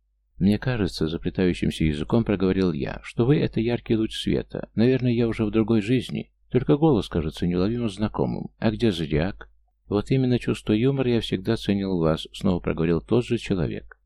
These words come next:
«Это показывает у вас сильную личность, хотя с точки зрения психологии намекает на некую замкнутость и двойственность натуры. Да. Но и работа у вас непростая, скорее всего, профессиональная деформация психики».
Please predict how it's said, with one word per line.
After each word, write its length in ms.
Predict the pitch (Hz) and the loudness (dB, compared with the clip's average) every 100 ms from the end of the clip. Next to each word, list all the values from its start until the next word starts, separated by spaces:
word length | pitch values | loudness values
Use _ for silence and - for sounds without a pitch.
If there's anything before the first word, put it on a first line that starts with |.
| - | -12
«Это 180 | - - | -6 -2
показывает 500 | 117 147 135 131 127 | 0 0 0 -2 0
у 40 | |
вас 140 | 123 - | -2 -6
сильную 480 | - 135 131 131 131 | -6 -2 0 0 0
личность, 360 | 107 - 69 | -2 -2 -6
хотя 240 | - 90 90 | -4 -4 -4
с 60 | |
точки 260 | - 92 92 | -2 -2 -2
зрения 300 | 78 90 87 | 0 2 2
психологии 640 | - 87 110 135 156 151 | -2 -4 0 0 0 -2
намекает 460 | 113 110 107 127 113 | 2 2 2 -4 -2
на 60 | 117 | -2
некую 340 | 117 - 113 | -2 0 -2
замкнутость 680 | 98 123 98 76 76 73 - | 0 -2 0 -4 -6 -12 -6
и 80 | 101 | -4
двойственность 560 | 92 95 - 87 85 - | 2 0 0 -4 -4 -4
натуры. 420 | - - - - _ _ | -6 -6 -10 -14 _ _
Да. 240 | - - - _ _ _ _ _ - | -6 -6 -8 _ _ _ _ _ 2
Но 100 | 135 | 4
и 100 | 175 | 4
работа 400 | 190 175 117 - | 0 -2 0 -2
у 40 | |
вас 160 | - - | -4 -6
непростая, 560 | - 87 - - 58 | -4 -4 -4 -4 -4
скорее 300 | - - 80 | -4 -2 -2
всего, 240 | 78 - 139 | 0 2 2
профессиональная 680 | - - 98 92 117 113 98 | 2 -4 -2 0 2 2 2
деформация 600 | 87 85 87 92 - 82 | 0 0 0 -2 -4 -4
психики». 600 | - - - - - | -4 -8 -8 -16 -16